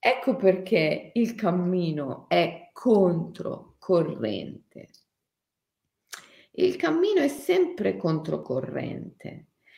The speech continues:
perché la civiltà, la società, le istituzioni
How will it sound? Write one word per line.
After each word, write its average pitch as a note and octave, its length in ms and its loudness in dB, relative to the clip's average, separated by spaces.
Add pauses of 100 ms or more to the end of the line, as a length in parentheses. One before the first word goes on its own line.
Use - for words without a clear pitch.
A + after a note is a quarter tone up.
(220)
perché D#4 380 2
la F4+ 160 4
civiltà, A3 840 0
la G#3 100 2
società, A#3 760 -2
le G#3+ 140 6
istituzioni - 1500 -2